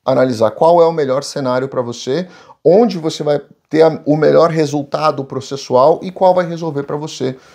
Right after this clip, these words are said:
seja momentaneamente, seja definitivamente, dependendo da estratégia do caminho que vocês seguirem, certo? Vamos lá, quarta pergunta.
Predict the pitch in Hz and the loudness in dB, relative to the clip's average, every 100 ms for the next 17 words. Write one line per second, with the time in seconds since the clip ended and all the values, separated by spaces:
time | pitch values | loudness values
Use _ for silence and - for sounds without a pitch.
0 | _ _ - - 160 156 151 151 147 143 | _ _ -6 0 2 4 2 0 -2 -2
1 | 131 127 123 - 123 120 117 - 117 117 | -2 -2 -4 -6 -6 -6 -6 -6 -8 -6
2 | 117 113 113 110 - 113 117 113 107 101 | -4 -2 0 -2 -4 -4 -2 -2 -2 -6
3 | 113 127 120 107 104 107 117 107 104 107 | -6 -4 -2 -2 -2 -4 -6 -6 -6 -8
4 | - 101 110 - _ _ _ _ _ - | -10 -10 -12 -14 _ _ _ _ _ -4
5 | - - - _ - - - _ 185 208 | -2 -4 -10 _ -20 -20 -20 _ 2 4
6 | 156 - _ _ _ _ - 190 185 185 | 2 -2 _ _ _ _ 0 2 2 -2
7 | 165 113 - | -4 -6 -12